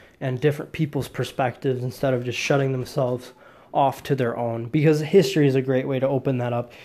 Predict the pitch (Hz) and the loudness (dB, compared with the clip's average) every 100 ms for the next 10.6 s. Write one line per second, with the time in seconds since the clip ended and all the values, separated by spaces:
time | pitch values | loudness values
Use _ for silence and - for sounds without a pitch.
0 | - 175 165 170 175 175 156 165 147 - | -8 -2 0 4 2 2 -2 0 -2 0
1 | 160 156 156 143 - 143 131 - - - | 2 2 0 -6 0 2 2 -2 -10 -18
2 | - - - - _ - 147 139 151 151 | -18 -20 -20 -20 _ 2 4 4 4 4
3 | 143 135 147 147 - 139 160 139 135 143 | 4 2 -2 -2 -2 -2 -2 -2 -2 -4
4 | 127 123 - 170 139 139 135 147 143 156 | -2 -4 -6 -4 -2 -2 0 0 0 0
5 | 151 151 135 131 170 165 151 147 - - | 0 0 -4 -2 0 4 4 4 0 -16
6 | - - 170 165 165 165 165 190 180 180 | -16 2 6 8 6 6 4 6 8 8
7 | 175 175 151 127 120 - - 135 - - | 6 4 2 2 0 -8 -8 -6 -6 -8
8 | 131 127 131 127 131 - - - - 143 | -2 0 2 2 0 -6 -18 -8 0 0
9 | 139 131 127 127 127 127 131 135 131 131 | 2 0 0 2 2 2 2 2 2 0
10 | 135 - 196 160 117 | -2 0 4 4 2